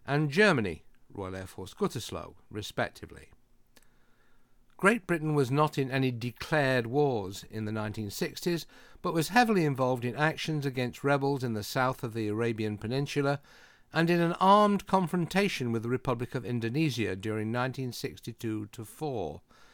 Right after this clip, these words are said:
in Brunei. Sorties were flown from Labuan in Borneo in support of detachments of Gurkha and other British troops in the jungle.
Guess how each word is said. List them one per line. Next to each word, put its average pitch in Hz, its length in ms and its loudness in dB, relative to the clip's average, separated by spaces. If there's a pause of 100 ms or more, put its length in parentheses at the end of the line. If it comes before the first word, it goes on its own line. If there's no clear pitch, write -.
(560)
in 110 200 -4
Brunei. 113 400 -2 (300)
Sorties 202 520 2
were 135 100 -2
flown 127 400 2
from 117 240 -2
Labuan 123 680 2
in 107 220 -2
Borneo 110 680 2 (300)
in 127 140 -4
support 190 440 0
of 180 80 0
detachments 143 720 -4
of 104 200 -6
Gurkha 143 540 0
and 123 280 -4
other 170 240 2
British 101 400 -6
troops - 340 -6
in 107 100 -2
the 104 80 -2
jungle. 101 480 -2